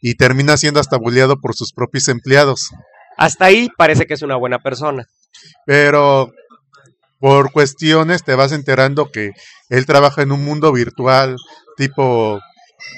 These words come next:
Speaker 1: haz de cuenta como World of Warcraft, pero aventado en, en Star Trek. Y él tenía su propio mod en la casa, su propia versión del juego cerrada, donde puso todos sus compañeritos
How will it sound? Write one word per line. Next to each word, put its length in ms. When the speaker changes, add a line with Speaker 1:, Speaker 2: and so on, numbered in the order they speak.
Speaker 1:
haz 160
de 80
cuenta 280
como 220
World 300
of 80
Warcraft, 480
pero 140
aventado 680
en, 640
en 400
Star 380
Trek. 360
Y 120
él 100
tenía 300
su 160
propio 440
mod 260
en 120
la 100
casa, 400
su 160
propia 320
versión 320
del 140
juego 240
cerrada, 540
donde 260
puso 280
todos 240
sus 180
compañeritos 880